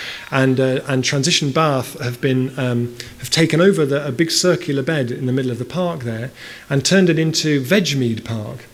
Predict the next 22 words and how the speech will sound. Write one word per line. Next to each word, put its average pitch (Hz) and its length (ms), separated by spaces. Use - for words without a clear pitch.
And 135 140
they 135 80
had 135 140
lots 151 260
of 139 80
volunteers 147 520
came 143 200
out, 139 160
and 127 120
there's 143 220
a 135 60
fantastic 156 540
film 147 260
on 131 80
YouTube 143 380
of 117 80
the 123 80
step-by-step 139 720
transforming 147 640
of 117 100
this 120 100
park, 147 460